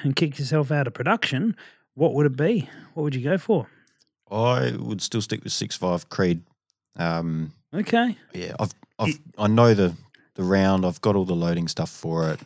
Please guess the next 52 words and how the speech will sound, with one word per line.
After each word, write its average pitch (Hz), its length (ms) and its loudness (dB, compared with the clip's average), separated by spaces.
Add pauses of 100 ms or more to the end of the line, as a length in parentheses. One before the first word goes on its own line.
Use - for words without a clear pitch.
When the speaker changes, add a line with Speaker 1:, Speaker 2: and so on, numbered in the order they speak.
(280)
Speaker 1:
Okay. 135 160 -2
Speaker 2:
It's - 240 -2
just 170 180 -2
Speaker 1:
So 160 120 4
if 151 200 4
that 180 100 8
was 170 120 6
gonna 160 120 4
be 143 120 2
in 131 100 0
primary 143 640 2
barrel 117 380 -2
and 135 100 -2
you 123 80 -2
had 127 120 -2
the 110 60 -6
funds 135 420 -2
to - 80 -10
get 117 100 -4
a 104 40 -8
secondary 127 640 -2
barrel 113 460 -2 (140)
as 117 140 -10
you 117 100 -10
sort 120 280 -4
of 113 80 -6
started 120 320 -4
to - 80 -20
play 127 180 -4
with 113 140 -2
other 107 200 -6
things, 123 420 -6 (180)
Speaker 2:
Yeah. 98 120 2 (120)
Speaker 1:
anything 135 280 0
that's 113 140 -4
got 117 160 -6
your 123 140 -6
attention? 139 460 -6 (760)
Speaker 2:
As 87 120 0
a 85 40 2
long 87 280 2
range 80 380 0
sorta. 85 280 0 (340)
Speaker 1:
As 185 140 0
a 160 60 2
P 165 180 0
R 135 100 2
S - 180 -2
Speaker 2:
Yeah. - 60 -14
Speaker 1:
type - 260 -8
cartridge. 117 760 -12 (800)
Speaker 2:
Oh. 80 200 -20